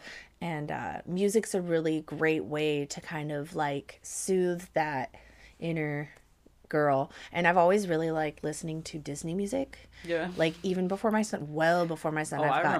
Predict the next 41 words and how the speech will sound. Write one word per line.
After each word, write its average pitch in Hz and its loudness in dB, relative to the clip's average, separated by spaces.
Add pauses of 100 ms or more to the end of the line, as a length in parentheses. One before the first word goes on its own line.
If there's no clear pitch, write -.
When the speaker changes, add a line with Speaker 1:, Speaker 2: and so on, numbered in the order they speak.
Speaker 2:
remember. 160 2
Speaker 1:
Disney 190 -2
playlist. 208 0
Man, - -8
uh, 170 -6 (120)
I've 170 0
always 208 4
been 214 2
a 208 2
Disney 202 -2
princess. 202 0
I've 160 -6
always 214 2
known 202 2
the 208 0
words 196 0
to - -6
Moana. 185 0 (380)
Uh, 170 6 (260)
<laughs> - -6
and 190 0
my 185 2
son's 202 -2
favorite 208 4
movie 196 2
is 180 0
now 320 0
Moana, 254 4
and 220 0
I'm 180 -4
like, 165 -4
"Nah, 185 -2
that 220 0
might 220 2
be 208 -2
fault. - -2
That 202 -2
might 208 -8
be 180 -6
my 165 -6
fault." 165 -6